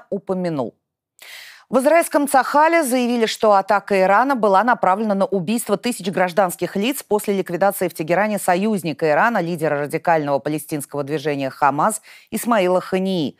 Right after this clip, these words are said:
Израиль готовился к ответному удару. Одним из приоритетов в израильской обороне была и остается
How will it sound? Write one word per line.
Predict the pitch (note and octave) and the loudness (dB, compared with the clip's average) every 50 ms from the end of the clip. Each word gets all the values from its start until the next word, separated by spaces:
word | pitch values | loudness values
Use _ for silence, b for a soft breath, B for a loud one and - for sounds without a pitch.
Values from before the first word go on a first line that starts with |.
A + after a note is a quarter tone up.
| B B B B B | B B B B B
Израиль | B G#3+ G#3+ G3 C#4+ D#4+ F4 E4+ A#3+ | B -2 2 4 4 4 4 4 4
готовился | B3+ B3 B3 - D4+ D4 D4 - - C4 | 2 2 2 2 0 2 2 2 0 0
к | A3 - | 0 0
ответному | A#3+ A3+ - A3+ A3+ B3 A#3+ - A3+ A3+ A3 A3 | -2 -2 -2 0 -2 -2 0 0 -2 0 0 0
удару. | - - A3 G3+ E3+ G3 E3+ D3 C3+ C3+ B2+ - | -2 -2 -2 0 2 4 4 4 4 4 4 2
Одним | E3+ F#3 F3 E3+ A#3 C#4+ D4 B3+ | 2 0 0 0 0 0 0 0
из | - A3 G3+ - | -2 -4 -6 -2
приоритетов | - G#3 G#3+ G3+ G3+ G3+ G3 - - D4+ E4+ E4 C4 G#3 - | 0 4 4 4 4 2 0 -2 0 -2 0 0 -2 -2 -2
в | F3 | -2
израильской | F#3 E3 G3+ G#3+ G3 F3 - - - D#3 | 0 2 2 2 2 2 0 0 0 0
обороне | D3+ D3+ E3+ F3+ A3+ D4 D4 A#3+ F3 | 2 2 2 2 2 2 0 0 -2
была | D#3+ D#3+ F3+ F#3 F#3+ F3+ D#3+ | -2 -2 0 2 4 4 4
и | C#3+ | 4
остается | C#3+ C#3 C3+ - - F#3+ G#3 B3+ C#4+ C#4 - A#3+ - | 2 2 0 -2 -2 -2 0 0 0 0 0 0 0